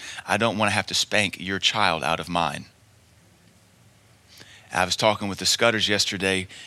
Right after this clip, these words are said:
in Africa, and, uh, or actually it was, uh, Friday, and Brett, Brother Brett said, "Yep," he said, "there's been many times Emma and Ethan have come home from sleepovers, and as soon as they get home, we have to start spanking them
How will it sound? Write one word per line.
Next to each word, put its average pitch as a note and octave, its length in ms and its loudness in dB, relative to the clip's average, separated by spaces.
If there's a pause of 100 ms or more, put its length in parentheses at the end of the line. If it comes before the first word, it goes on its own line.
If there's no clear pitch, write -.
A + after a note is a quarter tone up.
(100)
in F#2 100 -8
Africa, F#2+ 600 0 (500)
and, F2+ 320 0
uh, E2 300 0
or F2+ 120 -4
actually F#2 260 0
it F2 40 -6
was, E2+ 160 -4
uh, D#2+ 180 -2
Friday, F2+ 460 2 (540)
and F2+ 280 -2
Brett, G#2+ 300 2 (300)
Brother A2 200 0
Brett A2 220 4
said, G2+ 240 0
"Yep," B2 240 4
he A#2 80 -4
said, G#2+ 140 -4
"there's A2+ 120 -2
been G#2+ 160 0
many C3+ 200 2
times A2 400 0
Emma A2+ 220 0
and G#2+ 100 0
Ethan G#2+ 220 -2
have G2 180 -4
come A2 220 -2
home A2 200 -2
from G2+ 140 -8
sleepovers, G2+ 640 -2
and F2 100 -4
as F2+ 80 -2
soon A#2 160 -2
as G2+ 100 -2
they G#2 80 0
get G2 140 2
home, G2+ 160 -2
we F#2 80 -2
have F#2 140 2
to - 100 -8
start F2+ 220 -4
spanking E2 460 -4
them D2 200 -12